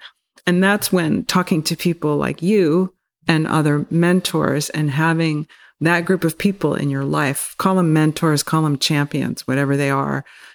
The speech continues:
people who are gonna tell you what you need to hear, not what you want to hear.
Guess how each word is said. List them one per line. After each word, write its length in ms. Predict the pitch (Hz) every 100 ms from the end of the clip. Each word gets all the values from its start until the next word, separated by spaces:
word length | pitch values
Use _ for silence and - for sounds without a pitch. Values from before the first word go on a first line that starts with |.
| -
people 360 | - 220 190 151
who 120 | 170
are 240 | 160 160
gonna 480 | 156 147 143 143 160 -
tell 140 | -
you 160 | 180 170
what 340 | 156 156 - _ _ _ _ _ -
you 480 | 156 156 147 135 131
need 260 | 151 208 202
to 80 | 165
hear, 300 | 165 143 139
not 240 | 143 -
what 240 | 151 -
you 260 | 139 143 135
want 400 | 131 127 123 127
to 80 | 110
hear. 340 | 123 - 139